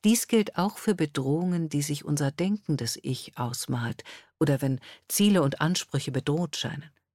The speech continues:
Insofern hängen denkendes und emotionales Ich eng zusammen.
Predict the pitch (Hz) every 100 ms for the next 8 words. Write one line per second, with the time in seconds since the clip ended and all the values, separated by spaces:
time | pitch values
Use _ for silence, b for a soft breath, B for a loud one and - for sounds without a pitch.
0 | _ _ _ B B B B 180 180 240
1 | 254 196 160 160 143 143 165 214 - 220
2 | 226 - - 151 147 - - 143 139 -
3 | 127 131 156 170 151 - 139 - - 143
4 | 151 151 - 151 131 101